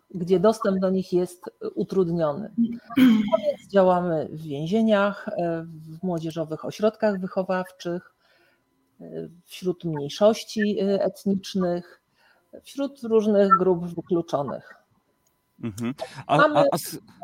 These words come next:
Speaker 1: Tak.
Speaker 2: a skąd w ogóle w kierunek, e, tych, tych działań, żeby właśnie w, w, uderzyć do tych grup wy-, wykluczonych, no, w pewnych kręgach wręcz opresjonowanych, zależy od perspektywy, że tak powiem?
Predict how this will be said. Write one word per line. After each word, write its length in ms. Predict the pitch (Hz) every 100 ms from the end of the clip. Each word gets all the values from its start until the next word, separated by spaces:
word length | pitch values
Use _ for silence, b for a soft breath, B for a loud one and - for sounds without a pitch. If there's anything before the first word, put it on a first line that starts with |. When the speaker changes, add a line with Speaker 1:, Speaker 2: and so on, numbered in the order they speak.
| -
Speaker 1:
Tak. 120 | 294 302 _ _ _ _ -
Speaker 2:
a 60 |
skąd 380 | 151 - 262 294
w 100 | 247
ogóle 680 | 214 240 233 233 233 226 220 208 226
w 60 | -
kierunek, 640 | 240 254 190 110 - -
e, 340 | 98 92 92 92
tych, 300 | - 104 - -
tych 160 | 104
działań, 380 | 98 120 95 98
żeby 340 | 117 123 143
właśnie 480 | 135 151 165 170 160 151 B B -
w, 240 | 107 120 160 60 131
w, 100 | -
uderzyć 500 | - 156 165 113 104
do 100 | 92
tych 180 | 95 101
grup 280 | 117 123 117
wy-, 360 | 107 127 104
wykluczonych, 840 | 110 131 131 120 139 139 147 143 120
no, 300 | 127 135 113 98 113
w 60 | 117
pewnych 320 | 127 113 117
kręgach 420 | - 123 113 120
wręcz 400 | 117 127 123 - 120
opresjonowanych, 1080 | - 127 123 - 127 151 165 120 76 - 101
zależy 380 | 101 101 95 98
od 180 | 101 - 104
perspektywy, 640 | 101 101 - - 127 90 82
że 120 | -
tak 140 | - -
powiem? 280 | - -